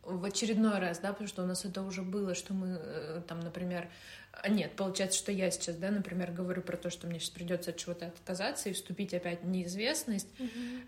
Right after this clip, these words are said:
Speaker 1: Очень же много тренеров точно так же же сидят, боятся уйти из найма. Потом, ну, с-, много
Speaker 2: Да
Speaker 1: страхов.
Speaker 2: потому что неизвестность, опять-таки, а что будет дальше?
Speaker 1: Ну да. Что, например, на нашем опыте, да, человек, слушая нас,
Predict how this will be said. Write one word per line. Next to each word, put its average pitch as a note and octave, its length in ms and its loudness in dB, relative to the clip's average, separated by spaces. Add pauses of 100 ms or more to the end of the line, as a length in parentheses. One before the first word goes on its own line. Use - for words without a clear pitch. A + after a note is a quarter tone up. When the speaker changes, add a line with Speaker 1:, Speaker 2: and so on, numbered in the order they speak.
(280)
Speaker 1:
Очень A3 240 4
же G#3 120 2
много A3 320 4
тренеров G3+ 500 2
точно G3 300 -2
так F#3+ 240 0
же F#3 120 0
же F3+ 140 -2
сидят, F#3+ 500 -2 (200)
боятся F3+ 640 -2
уйти F#3+ 280 -4
из F#3 120 0
найма. D#3+ 440 -4 (140)
Потом, - 240 -4
ну, A3 160 6
с-, - 100 0
много A#3+ 360 4
Speaker 2:
Да G3+ 40 0
Speaker 1:
страхов. F#3+ 380 4
Speaker 2:
потому B3 140 8
что B3 160 0
неизвестность, A#3+ 720 4
опять-таки, F#3+ 500 -4
а F3+ 60 -2
что A3+ 180 0
будет G#3 320 0
дальше? F#3 420 0
Speaker 1:
Ну G#3+ 240 2
да. F#3 240 -2 (200)
Что, A3 100 0
например, G#3 480 4
на G#3+ 80 6
нашем A3 460 6
опыте, G#3 580 0 (840)
да, F#3+ 200 0
человек, - 380 0 (580)
слушая G#3+ 580 0
нас, G3+ 500 -2